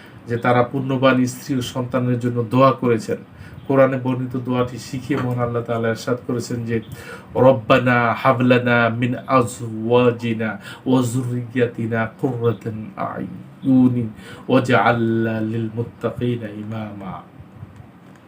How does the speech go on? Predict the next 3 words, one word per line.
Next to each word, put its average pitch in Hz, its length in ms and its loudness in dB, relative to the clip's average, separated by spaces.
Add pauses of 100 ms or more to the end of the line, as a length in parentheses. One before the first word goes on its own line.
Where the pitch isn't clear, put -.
(1500)
হে 127 100 4
আমাদের 120 340 4 (100)
প্রতিপালক, 113 580 2